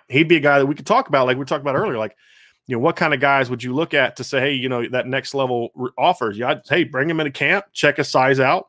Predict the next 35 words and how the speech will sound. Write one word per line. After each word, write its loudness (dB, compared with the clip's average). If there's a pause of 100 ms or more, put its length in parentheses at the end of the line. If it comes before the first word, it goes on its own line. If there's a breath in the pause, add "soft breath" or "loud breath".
see -8
if -6
he's -4
as -4
big 2
as -2
he's -6
listed, -2
you -14
know, -2
see 2
what 6
he 2
tests 0
in 0
the 2
forty 2
times," -2
kinda 2
like 2
what -4
they 2
did 4
with -2
Jay 2
Brunell, 2
and -4
Jay -4
came -4
in -2
and -4
earned -4
an -8
offer. -4
So, -10